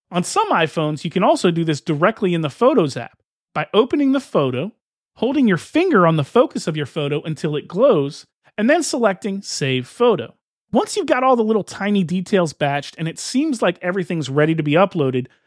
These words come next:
did you know that you can also automate uploading your videos across social media platforms? Two simple sites I like to use are repurpose dot I O and the I F T T T app on my phone. These sites work easily by allowing you to sign into all of your social media channels,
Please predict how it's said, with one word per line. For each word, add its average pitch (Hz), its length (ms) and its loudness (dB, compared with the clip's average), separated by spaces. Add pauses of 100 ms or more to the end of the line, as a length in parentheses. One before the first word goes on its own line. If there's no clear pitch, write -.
(120)
did 208 140 0
you 370 140 2
know 311 180 4
that 269 100 -4
you 190 80 -4
can - 140 -8
also 220 440 -2
automate 180 540 0
uploading 170 500 -2
your 143 100 -4
videos 156 420 -2
across 156 400 -4
social 165 340 -6
media 147 300 -4
platforms? 311 680 -4 (160)
Two 370 200 0
simple 311 340 0
sites 226 440 0
I 202 140 4
like 220 220 2
to 220 80 -4
use 156 460 -4
are 131 100 -8
repurpose 240 720 -2
dot 180 220 0
I 156 280 0
O 131 200 -2 (260)
and 180 140 0
the - 100 -4
I 226 180 2
F 226 180 2
T - 180 -2
T 165 220 -6
T 226 260 0
app 139 220 -2
on 127 160 -8
my 123 100 -10
phone. 220 360 -4 (580)
These 302 160 -4
sites 277 340 -2
work 196 220 0
easily 262 420 0
by 147 160 0
allowing 165 360 0
you 156 100 -4
to 151 60 -12
sign 233 340 -2
into 226 160 0
all 180 260 2
of 226 80 2
your 233 60 -4
social 226 340 -2
media 240 320 0
channels, 127 500 -8